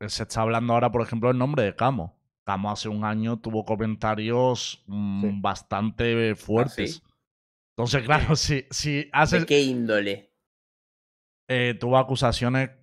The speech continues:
Speaker 1: es que no quiero meterme porque no, o sea,
Speaker 3: Índole,
Speaker 1: no
Speaker 3: ¿eh?
Speaker 1: sé.
Speaker 3: Índole.
Speaker 1: Ya, pero era tema machismo, acoso, algo de ese
Speaker 3: Ah, bueno.
Speaker 1: rollo, era bastante,
Speaker 3: Está bien.
Speaker 1: o sea,
Speaker 3: Machismo,
Speaker 1: como
Speaker 3: está bien.
Speaker 1: comentarios machistas hacia, hacia gente en la rank
Speaker 2: Sí.
Speaker 1: y demás,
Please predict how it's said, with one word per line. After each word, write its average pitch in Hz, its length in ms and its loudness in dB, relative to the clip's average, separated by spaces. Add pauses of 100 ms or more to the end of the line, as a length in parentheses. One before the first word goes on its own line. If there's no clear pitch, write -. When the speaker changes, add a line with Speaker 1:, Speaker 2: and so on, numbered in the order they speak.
(280)
Speaker 1:
es 113 120 -10
que 131 120 0
no 123 160 -2
quiero 117 360 -4
meterme 117 440 -4
porque 110 200 -2
no, 107 240 -4
o - 40 -6
sea, 151 80 4
Speaker 3:
Índole, 110 300 4
Speaker 1:
no 101 80 4
Speaker 3:
¿eh? 117 40 2
Speaker 1:
sé. - 280 -6 (400)
Speaker 3:
Índole. 117 240 -4
Speaker 1:
Ya, 143 140 6
pero 131 180 0
era 143 180 4
tema 143 240 -2
machismo, 147 720 -4
acoso, 139 420 0
algo 135 300 2
de 139 80 4
ese 127 180 0
Speaker 3:
Ah, - 40 4
bueno. 107 160 2
Speaker 1:
rollo, 107 260 2
era 120 240 2
bastante, 113 720 0
Speaker 3:
Está 104 100 -10
bien. - 0 -
Speaker 1:
o - 320 -20
sea, 139 140 4
Speaker 3:
Machismo, 135 200 6
Speaker 1:
como 139 160 0
Speaker 3:
está 139 120 0
bien. 135 80 2
Speaker 1:
comentarios 143 420 2
machistas 127 800 2
hacia, 113 200 2
hacia 110 800 2
gente 110 340 -6
en 107 80 -6
la 104 100 -2
rank 107 300 -4
Speaker 2:
Sí. 104 60 -8
Speaker 1:
y 104 40 -6
demás, 117 400 -2